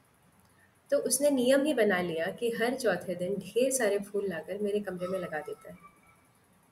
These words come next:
और अब तो मुझे भी ऐसी आदत हो गई है कि एक दिन भी कमरे में फूल ना रहें तो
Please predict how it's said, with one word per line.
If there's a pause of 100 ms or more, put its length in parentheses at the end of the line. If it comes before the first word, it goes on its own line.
(600)
और
अब
तो
मुझे
भी
ऐसी
आदत
हो
गई
है
कि
एक
दिन
भी
कमरे
में
फूल
ना
रहें
तो